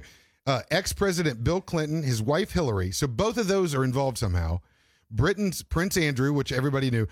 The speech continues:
Here's what gets me. Supermodel Naomi Campbell, fallen movie mogul Harvey Weinstein, everybody kinda knew what the hell that was about. But Michael Caine and Merper-, m-, uh, Rupert Murdoch and Elon Musk.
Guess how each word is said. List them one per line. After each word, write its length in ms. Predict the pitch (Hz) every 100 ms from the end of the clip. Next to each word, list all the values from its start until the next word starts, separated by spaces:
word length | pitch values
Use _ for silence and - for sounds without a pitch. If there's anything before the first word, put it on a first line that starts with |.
| -
Here's 280 | 240 302 226
what 120 | 175
gets 220 | 156 -
me. 200 | 143 117 - _
Supermodel 680 | - - 247 302 247 233 220
Naomi 380 | 156 165 226 233
Campbell, 560 | - 180 151 95 101 113 _ _ _ _ _ _ _ _ _
fallen 360 | 175 226 233 190
movie 320 | 190 214 214
mogul 400 | 160 185 190 175
Harvey 340 | - 175 208
Weinstein, 580 | 185 160 156 - 151 160 147
everybody 420 | 160 156 151 123 -
kinda 300 | 160 160 139
knew 160 | 147
what 120 | 139
the 60 | 123
hell 120 | 131
that 120 | 147
was 120 | 143 104
about. 220 | 110 113 - _ -
But 200 | 165 170
Michael 460 | 180 226 - 277 160
Caine 580 | - 208 208 98 120 - _ -
and 140 | 165
Merper-, 380 | 160 196 208 - -
m-, 240 | 131 147 -
uh, 260 | 135 110 104 - _ -
Rupert 340 | 156 208 196
Murdoch 480 | 147 214 185 135 - -
and 480 | 277 320 269 277 - _ _ _ 220 254
Elon 340 | 269 277 277
Musk. 500 | 285 311 - - -